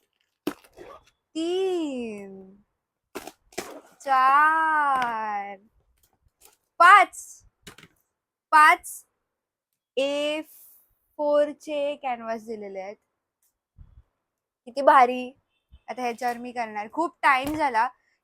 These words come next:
की मी कंटेंट आणि बाकी सगळ्या शूट्समुळे खूप स्वतःचं असं काही पोस्ट नाही करत आहे पेंटिंग करून. म्हणजे कॉलेजचं असाइनमेंट तर करतेच आहे,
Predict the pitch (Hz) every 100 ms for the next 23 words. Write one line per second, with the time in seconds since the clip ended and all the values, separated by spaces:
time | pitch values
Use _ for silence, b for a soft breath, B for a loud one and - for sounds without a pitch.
0 | _ 254 269 254 240 240 226 247 254 262
1 | 262 247 240 233 240 226 208 233 240 233
2 | 240 240 220 208 233 226 220 214 240 220
3 | _ _ - _ _ _ _ 233 220 233
4 | 220 240 233 247 240 247 - 233 220 _
5 | 247 247 240 226 202 208 208 214 202 196
6 | 208 196 196 226 240 262 247 226 247 262
7 | 277 277 285 277 285 311 302 240 262 269
8 | 233